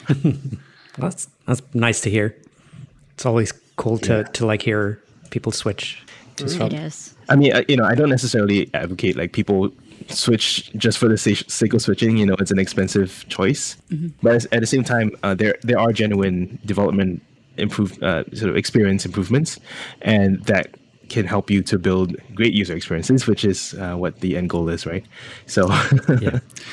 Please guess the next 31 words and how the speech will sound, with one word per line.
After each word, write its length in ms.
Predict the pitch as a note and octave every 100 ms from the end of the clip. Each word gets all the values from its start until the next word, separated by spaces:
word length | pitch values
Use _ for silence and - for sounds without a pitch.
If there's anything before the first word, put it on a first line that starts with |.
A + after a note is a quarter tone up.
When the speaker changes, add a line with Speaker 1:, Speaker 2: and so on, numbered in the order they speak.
| - - -
Speaker 3:
Yeah, 280 | C4+ C4 E3 -
and 180 | G#3
it's 220 | G3 A3+ -
a 300 | - G3+ E3+ - - -
good 280 | G#3 A#3+
mix 440 | A3+ G3 F#3+ F#3 -
of 220 | E3+ -
both. 320 | D#3 C#3 D#3
It's 220 | - F3
a 80 | E3+
great 380 | D#3+ D#3 F3+ F#3+
developer 480 | G3 F3 F3 E3+ D#3+
experience 840 | C#3+ - E3+ D#3+ D#3 D3+ C#3 -
with 240 | E3 D3+ -
a 80 | D#3+
great 380 | C#3+ D3 D3 B2
user 380 | D3 D3 C#3+ B2+
experience 640 | - - D3+ C#3+ C3+ -
on 140 | - C#3+
the 180 | G2+
end. 300 | A#2 C#3+ F3
So 300 | - - E3+
it's 360 | C3 C#3+ D#3 -
just, 340 | F3 D#3 -
it, 240 | - D#3 D#3 _ -
it 160 | - D#3+
brings 360 | E3 D#3 D3+ -
both 240 | D3 D3
of 100 | C#3+
them 200 | G3 A2+
together. 500 | - - G#2+ A2 F3+